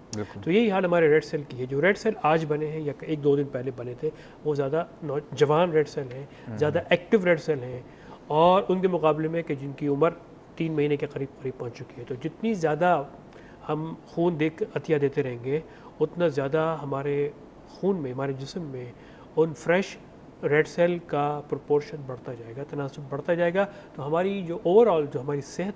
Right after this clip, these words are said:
Speaker 2: है,
Speaker 1: General health,
Speaker 2: वो हमारी बहुत बेहतर होगी। हम ज़्यादा fresh, ज़्यादा active और ज़्यादा vigor हमारे जिस्म में आएगी।
Speaker 1: किस एज से blood donate किया जा सकता है?
Speaker 2: अठारह साल से बड़ी उम्र की अफराद जो
Speaker 1: और
Speaker 2: हैं,
Speaker 1: किस
Speaker 2: वो
Speaker 1: एज
Speaker 2: ब्लड
Speaker 1: तक?
Speaker 2: देते हैं, तकरीबन साठ साल की उम्र तक दे सकते हैं।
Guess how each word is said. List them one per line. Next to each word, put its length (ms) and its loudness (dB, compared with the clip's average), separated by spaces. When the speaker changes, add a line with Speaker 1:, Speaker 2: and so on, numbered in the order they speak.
Speaker 2:
है, 80 -6
Speaker 1:
General 280 4
health, 180 -4
Speaker 2:
वो 200 0
हमारी 280 -4
बहुत 260 -12
बेहतर 240 -12
होगी। 300 -4
हम 240 -6
ज़्यादा 460 2
fresh, 480 0
ज़्यादा 340 4
active 360 2
और 120 8
ज़्यादा 400 4
vigor 360 6
हमारे 320 -6
जिस्म 240 -14
में 80 -14
आएगी। 140 -14
Speaker 1:
किस 280 4
एज 180 10
से 460 2
blood 360 4
donate 280 0
किया 200 0
जा 120 0
सकता 100 2
है? 60 -2
Speaker 2:
अठारह 240 6
साल 200 2
से 140 -8
बड़ी 300 -4
उम्र 180 -2
की 440 -8
अफराद 360 4
जो 80 4
Speaker 1:
और 80 6
Speaker 2:
हैं, 80 2
Speaker 1:
किस 180 2
Speaker 2:
वो 60 10
Speaker 1:
एज 80 8
Speaker 2:
ब्लड 100 -4
Speaker 1:
तक? 160 6
Speaker 2:
देते 60 -6
हैं, 60 -10
तकरीबन 360 0
साठ 260 -8
साल 180 -8
की 140 -12
उम्र 220 -12
तक 80 -8
दे 120 -2
सकते 320 -4
हैं। 120 0